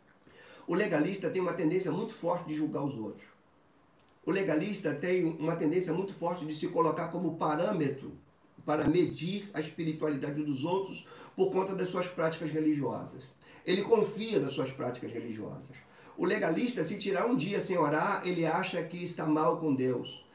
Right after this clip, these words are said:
O legalista, se por acaso não lê a Bíblia um dia, ele acha que já não tem mais o me-, a, a, a, a mesma comunhão com Deus que tinha, porque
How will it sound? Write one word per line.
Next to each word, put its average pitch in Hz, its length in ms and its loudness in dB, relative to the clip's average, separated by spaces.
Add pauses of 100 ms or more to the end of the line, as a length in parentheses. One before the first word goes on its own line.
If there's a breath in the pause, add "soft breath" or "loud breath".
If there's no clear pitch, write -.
(180 loud breath)
O 170 80 2
legalista, 196 640 6
se 180 140 -2
por - 160 2
acaso 190 440 0
não 190 140 8
lê 185 160 6
a 135 60 4
Bíblia 170 340 0
um 208 80 0
dia, 226 600 -2
ele 180 240 2
acha 175 340 0
que 175 160 -4
já 170 140 2
não 170 200 0
tem 180 200 4
mais 170 420 2 (180 loud breath)
o 151 120 4
me-, 165 200 2
a, 156 100 0
a, 139 260 -2
a, - 500 -6
a 127 60 -4
mesma 214 320 4
comunhão 202 640 4
com 170 160 4
Deus 160 200 0
que 147 140 -4
tinha, 143 240 2
porque 185 600 2